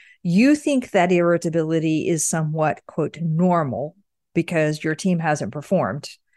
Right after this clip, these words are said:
the way you would like them to. And now there's this deadline and you're worried about it. And therefore you should be upset with them for not having gotten this done before. But as a leader, that irritability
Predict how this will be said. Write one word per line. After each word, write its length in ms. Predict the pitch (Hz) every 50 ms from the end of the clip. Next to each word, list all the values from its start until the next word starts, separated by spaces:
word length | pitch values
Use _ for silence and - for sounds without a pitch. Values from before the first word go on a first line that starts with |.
| _ _ _ -
the 80 | 180 165
way 180 | 170 170 165
you 140 | 165 160 151
would 120 | 156 143
like 280 | 147 143 143 147 147 -
them 100 | 147 139
to. 300 | - - - 147 143 143
And 120 | 143 151
now 200 | 151 143 131 135
there's 240 | 147 147 139 139 -
this 160 | 135 131 -
deadline 440 | - 170 156 151 151 151 143 139 139
and 140 | 139 135 139
you're 100 | 135 127
worried 340 | 139 165 196 185 160 147 147
about 280 | 139 120 113 123 139
it. 160 | 151 151 143 135
And 300 | 131 131 131 131 143 147
therefore 440 | 160 151 143 - - - 143 139
you 360 | 135 139 147 143 135 135 139 143
should 560 | - - 294 285 220 156 139 139 147 156 - _ - - - _ _ -
be 160 | 180 170 160
upset 320 | 107 - - - 107 82
with 160 | 139 139 131
them 240 | - 131 127 127 131
for 300 | 120 - - 139 131 123
not 180 | 131 131 117 -
having 260 | - 123 127 139 135
gotten 280 | 131 - - - 131 123
this 160 | 120 123 -
done 240 | - 123 123 131 131
before. 520 | 131 123 123 - 127 127 120 117 117 117 - - - - - _ _ - _ -
But 140 | - 180 180
as 200 | 180 175 170 165
a 100 | 180 170
leader, 580 | 165 180 208 240 254 262 233 247 226 226 220 202
that 400 | 175 170 190 190 185 165 - -
irritability 1400 | - 196 185 185 180 180 180 175 - 175 156 - 175 170 170 156 151 151 143 135 - - 139 123 123 127 147 160 _